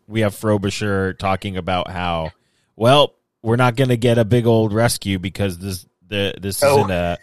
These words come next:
Speaker 1: this only in sci-fi
Speaker 2: <laughs>
Speaker 1: nonsense would you get a, a big
Speaker 2: Yes.
Speaker 1: old rescue, and you hear the tardis start to come in. It's very funny.
Speaker 2: Yep, lands right between, uh,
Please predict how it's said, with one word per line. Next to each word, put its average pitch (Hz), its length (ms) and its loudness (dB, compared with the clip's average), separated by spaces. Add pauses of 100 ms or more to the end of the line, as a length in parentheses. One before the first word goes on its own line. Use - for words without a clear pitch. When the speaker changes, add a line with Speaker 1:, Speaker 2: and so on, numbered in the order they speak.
(320)
Speaker 1:
this 92 320 -10
only 120 420 0
in 107 100 -2
sci-fi 110 640 2
Speaker 2:
<laughs> 101 40 0
Speaker 1:
nonsense 104 720 -4
would 87 140 -8
you 87 140 -10
get 87 260 -4
a, 85 340 -2
a 92 100 -6
big 101 200 -4
Speaker 2:
Yes. 92 260 2
Speaker 1:
old 95 80 -2
rescue, 92 340 -4
and 85 120 -6
you 87 80 -6
hear 87 160 -8
the 80 100 -8
tardis 85 400 -6
start 87 300 -8
to - 60 -8
come 80 220 -8
in. 80 200 -8
It's 76 160 -16
very 80 360 -8
funny. 76 460 -8 (240)
Speaker 2:
Yep, 107 360 0
lands 107 380 -2
right 98 320 -6
between, 95 600 -8
uh, 85 320 -8